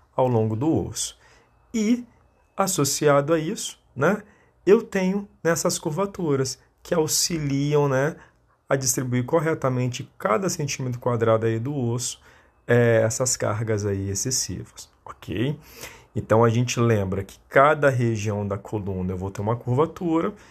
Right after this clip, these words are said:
Então, a região cervical, que é a região do pescoço, eu tenho a lordose cervical. A região torácica, né, que é a região do tórax ali, eu vou ter a cifose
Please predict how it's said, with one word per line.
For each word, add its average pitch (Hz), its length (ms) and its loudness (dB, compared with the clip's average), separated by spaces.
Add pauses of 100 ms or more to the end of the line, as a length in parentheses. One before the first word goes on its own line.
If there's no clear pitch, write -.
(160)
Então, 123 240 0
a 120 40 6
região 113 420 2
cervical, 101 680 -2
que - 120 -6
é 92 40 -2
a - 20 -4
região 95 320 -6
do 98 80 -10
pescoço, 165 720 -2 (280)
eu 175 120 0
tenho 156 200 -2
a 151 40 2
lordose 143 440 2
cervical. 143 640 -4 (380)
A 107 80 4
região 117 460 2
torácica, 110 720 0
né, 123 160 -2
que 135 100 -4
é 113 40 0
a 110 40 0
região 101 340 -2
do 107 80 -8
tórax 101 520 -2
ali, 160 360 -6
eu 170 80 -2
vou 165 200 -2
ter 165 180 0
a 156 80 2
cifose 139 880 0